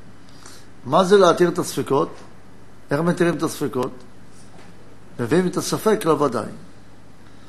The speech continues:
ספק זה גימטריה עמלק, ואז זה צריך להיות ברצו ושוב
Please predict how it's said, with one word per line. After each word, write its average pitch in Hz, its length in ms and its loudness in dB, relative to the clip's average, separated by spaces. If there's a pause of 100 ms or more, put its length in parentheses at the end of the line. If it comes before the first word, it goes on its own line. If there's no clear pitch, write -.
(300)
ספק 175 380 4
זה 147 180 0
גימטריה 139 680 2 (2250)
עמלק, 127 580 0 (1800)
ואז 180 600 4
זה 135 240 2
צריך 180 180 2
להיות 190 200 6
ברצו 160 420 2
ושוב 123 320 -2